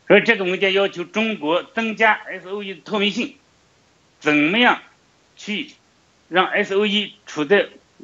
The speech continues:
市场的监督之下，让S U的O E的决策，啊，透明化，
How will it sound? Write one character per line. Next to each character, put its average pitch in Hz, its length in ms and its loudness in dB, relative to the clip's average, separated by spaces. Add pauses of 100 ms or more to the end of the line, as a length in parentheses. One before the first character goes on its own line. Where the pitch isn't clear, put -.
(580)
市 285 260 2
场 262 200 -2
的 294 100 4
监 269 340 4
督 247 140 0
之 156 160 -8
下， - 200 -2 (760)
让 180 160 0
S 214 320 -2
U 233 160 -4
的 196 160 -8 (160)
O 214 160 0
E 220 140 0
的 185 180 2
决 196 180 6
策， 214 300 2 (580)
啊， 107 340 -4 (280)
透 277 180 2
明 143 220 0
化， - 280 0